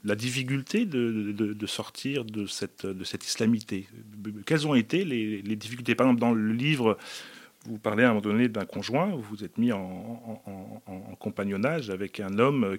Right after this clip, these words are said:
qui était particulièrement, euh, op-, oppressif, hein, et vous comprenez, vous, euh,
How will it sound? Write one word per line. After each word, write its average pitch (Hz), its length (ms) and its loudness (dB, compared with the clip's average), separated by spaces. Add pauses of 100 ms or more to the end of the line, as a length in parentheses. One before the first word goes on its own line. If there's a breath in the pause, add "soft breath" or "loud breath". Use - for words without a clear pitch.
(100)
qui - 80 -8
était 101 140 -10
particulièrement, 101 1300 -6
euh, 90 460 -10 (200)
op-, 107 240 -6
oppressif, 151 580 2
hein, 101 180 2 (180)
et 107 100 2
vous 104 240 -8
comprenez, 135 460 2
vous, 151 340 0
euh, 107 240 6